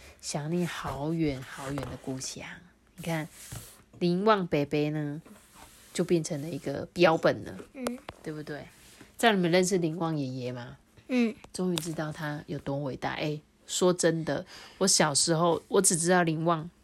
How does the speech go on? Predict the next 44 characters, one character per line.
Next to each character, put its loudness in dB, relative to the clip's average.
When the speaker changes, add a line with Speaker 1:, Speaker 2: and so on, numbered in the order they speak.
Speaker 1:
可 2
是 6
我 10
不 2
知 0
道 4
原 2
来 0
他 -6
是 0
一 0
只 -6
战 -4
象， -4
哎， -20
所 2
以 10
要 12
是 6
那 6
时 4
候 6
我 4
知 2
道， 2
我 2
一 -2
定 2
会 6
看 4
他 0
又 6
用 -2
更 0
不 -2
一 -2
样 -4
的 -8
感 -8
觉 -12
在 -10
看 -12
他， -8
Speaker 2:
嗯， -12